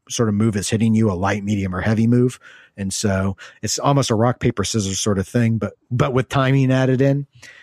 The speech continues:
So, um, very small roster when it came out. I think they're up to season three at this point. I only have season one, but, um, I know that was a game that some people really were fond of from the nineties. I actually didn't have any experience with it back when it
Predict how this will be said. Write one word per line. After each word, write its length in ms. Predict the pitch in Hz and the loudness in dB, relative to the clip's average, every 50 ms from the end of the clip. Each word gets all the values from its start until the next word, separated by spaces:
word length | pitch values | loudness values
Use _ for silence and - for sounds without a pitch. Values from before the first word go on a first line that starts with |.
| _ _ | _ _
So, 520 | - - - 123 110 101 101 101 98 95 - _ _ _ _ _ | -16 -10 -6 -6 -4 -4 -6 -6 -8 -10 -12 _ _ _ _ _
um, 400 | 110 107 107 101 98 95 98 - _ _ - | -8 -6 -6 -6 -6 -8 -12 -16 _ _ -2
very 260 | 143 170 214 202 170 | 0 2 2 2 2
small 300 | - - 165 156 151 139 | 2 2 2 4 4 4
roster 420 | 131 127 131 131 - - - 127 | 4 4 2 2 0 -2 -2 -2
when 100 | 117 117 | -2 -2
it 100 | 123 120 | -4 -4
came 240 | - - 123 120 107 | -4 -4 -4 -2 -2
out. 220 | 107 107 110 113 | -4 -4 -6 -6
I 80 | - - | -8 -6
think 180 | - - 131 110 | -6 -6 -4 -2
they're 140 | 143 123 | 0 -2
up 120 | 117 - - | -2 -2 -4
to 60 | 107 | -8
season 360 | - - 123 117 101 107 98 | -6 -6 -6 -6 -6 -6 -8
three 180 | - 107 107 104 | -6 -6 -6 -6
at 80 | 101 | -6
this 140 | - 101 - | -8 -12 -14
point. 340 | - - 101 101 98 98 98 | -14 -14 -12 -12 -12 -10 -10
I 100 | 101 104 | -8 -8
only 180 | 104 104 101 98 | -8 -8 -8 -6
have 200 | 95 95 92 - | -6 -6 -6 -6
season 440 | - - 98 95 87 90 90 92 | -6 -6 -6 -8 -8 -10 -12 -12
one, 300 | 92 98 98 92 92 92 95 | -10 -8 -8 -8 -8 -10 -10
but, 240 | 98 95 92 90 - | -10 -8 -8 -8 -8
um, 280 | 98 98 95 90 90 90 _ - - - - - - | -8 -8 -8 -8 -12 -16 _ -20 -20 -18 -16 -6 -2
I 100 | 147 160 | 0 2
know 100 | 175 180 | 4 4
that 120 | 180 190 185 | 4 4 4
was 100 | 170 135 | 2 2
a 60 | 139 | 2
game 240 | 135 147 143 139 135 | 2 2 2 2 2
that 180 | 131 123 120 - | 0 -2 -2 -2
some 180 | - 165 151 | -2 0 0
people 320 | 156 147 120 131 123 117 110 | 0 0 2 0 0 0 -2
really 340 | 123 123 131 127 120 113 | 0 0 0 0 0 -2
were 140 | 104 107 104 | -2 -4 -4
fond 260 | - - 123 123 120 | -2 0 0 0 0
of 80 | 113 104 | -2 -4
from 140 | - 107 101 | -6 -6 -6
the 80 | 98 | -6
nineties. 480 | 98 104 107 110 110 104 101 101 - - - - - - | -4 -4 -2 -2 -2 -2 -4 -4 -6 -8 -12 -16 -8 -2
I 160 | - 151 160 | 0 2 2
actually 260 | 160 147 - - 147 | 2 2 2 2 2
didn't 180 | 127 127 117 113 | 2 2 2 2
have 180 | 117 127 127 117 | 2 2 2 0
any 160 | 113 107 101 | 0 -2 -4
experience 580 | - - - - - 123 120 113 107 98 - | -4 -6 -6 -2 0 0 2 0 0 -2 -4
with 220 | 101 113 120 107 107 | -2 -2 -2 0 -2
it 160 | 104 104 - _ _ | -6 -8 -10 _ _
back 200 | - 139 123 117 - | -2 0 0 0 -2
when 160 | - 120 107 | -2 -2 -2
it 120 | 110 110 | -2 -4